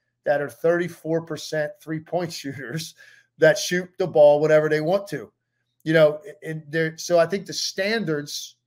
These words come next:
in terms of who is considered a, like, a great three-point shooter have lowered a little bit because more guys are shooting them and the percentages aren't there necessarily to justify it because that's the nature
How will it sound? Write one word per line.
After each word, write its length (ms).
in 100
terms 260
of 140
who 220
is 100
considered 480
a, 220
like, 160
a 60
great 440
three-point 440
shooter 360
have 200
lowered 440
a 40
little 260
bit 320
because 400
more 420
guys 540
are 120
shooting 460
them 220
and 100
the 40
percentages 720
aren't 200
there 180
necessarily 540
to 80
justify 600
it 100
because 220
that's 280
the 120
nature 580